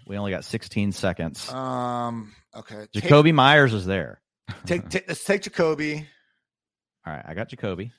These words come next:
Speaker 2: I don't know if I feel
Speaker 1: I'm fine taking the quarterback still.
Speaker 2: Yeah,
Speaker 1: Like,
Speaker 2: at
Speaker 1: if,
Speaker 2: this
Speaker 1: if you wanna go ahead and
Speaker 2: point
Speaker 1: grab Stafford, we can. But I like Wandale. I like Christian Watson. I like K J Hamler. I like Isaiah Spiller. Isaiah Spiller, we're basically getting a discount.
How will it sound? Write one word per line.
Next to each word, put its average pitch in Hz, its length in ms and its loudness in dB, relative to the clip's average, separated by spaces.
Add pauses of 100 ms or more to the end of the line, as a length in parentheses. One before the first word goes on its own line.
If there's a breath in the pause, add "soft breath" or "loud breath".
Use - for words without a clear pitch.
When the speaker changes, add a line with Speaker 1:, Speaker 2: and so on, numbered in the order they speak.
(400)
Speaker 2:
I - 100 -6
don't 262 160 0
know 175 200 0
if 160 120 -8
I 160 140 0
feel 135 800 -8 (480)
Speaker 1:
I'm 240 140 -2
fine 269 240 2
taking 170 220 -2
the 143 80 -4
quarterback 104 400 -4
still. 60 260 -20
Speaker 2:
Yeah, 107 360 -12
Speaker 1:
Like, 98 140 -8
Speaker 2:
at 147 120 -10 (180)
Speaker 1:
if, - 140 -14
Speaker 2:
this 175 200 -6
Speaker 1:
if 113 80 -14
you 131 100 -4
wanna 214 160 -2
go 190 100 -4
ahead 180 120 0
and 139 40 -4
Speaker 2:
point 120 80 -6
Speaker 1:
grab 131 260 -2
Stafford, 95 460 -6
we 90 80 -12
can. 87 420 -14 (680)
But 110 100 2
I 127 100 6
like 160 200 2
Wandale. 131 540 -2 (120)
I 98 100 -6
like 104 200 -6
Christian 113 320 -10
Watson. 143 460 -6
I 95 80 -6
like 101 200 -6
K 101 160 -6
J 85 160 -8
Hamler. 147 480 -6 (420 soft breath)
I 98 80 -4
like 101 180 0
Isaiah 104 340 0
Spiller. 147 460 -4
Isaiah 127 300 -2
Spiller, 160 260 -2
we're 110 120 0
basically 120 300 -4
getting 117 220 -4
a 90 60 -4
discount. 85 400 -8